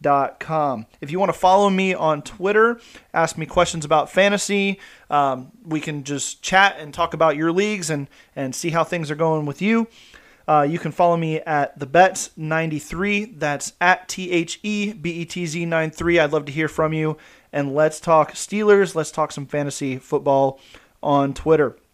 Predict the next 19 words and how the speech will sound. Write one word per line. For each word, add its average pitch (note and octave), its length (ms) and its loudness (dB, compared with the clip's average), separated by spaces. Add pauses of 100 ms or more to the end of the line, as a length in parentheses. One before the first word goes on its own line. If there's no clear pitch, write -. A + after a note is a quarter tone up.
(640)
All G3 60 2
right, G3+ 120 6
let's G3 140 2
jump G3 340 2
in G#3 400 2 (340)
to G3+ 180 0
Broncos G3+ 560 6
week. G3+ 260 0
Some E3+ 200 -6
things G3 280 -2
to - 80 -8
watch F#3 340 2
for. F#3+ 380 4 (280)
We've D#3 100 -4
got E3+ 160 6
a C#3 100 -2
tough G3 600 4 (180)
defense F3 540 -2
coming E3+ 500 -2